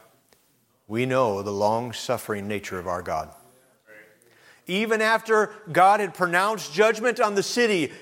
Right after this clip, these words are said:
he said, "You know what? I'll give you seven more days if you'll repent."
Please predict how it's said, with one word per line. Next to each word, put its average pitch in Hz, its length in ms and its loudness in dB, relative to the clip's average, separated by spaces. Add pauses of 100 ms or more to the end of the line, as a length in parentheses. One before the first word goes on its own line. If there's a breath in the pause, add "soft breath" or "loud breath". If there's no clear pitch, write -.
he 196 140 0
said, 185 220 2
"You 196 80 0
know 196 100 4
what? 240 160 4
I'll 214 140 2
give 220 180 0
you 214 60 2
seven 220 360 2
more 208 220 2
days 117 640 -6 (1900)
if 107 160 -4
you'll 123 180 0
repent." 117 520 -6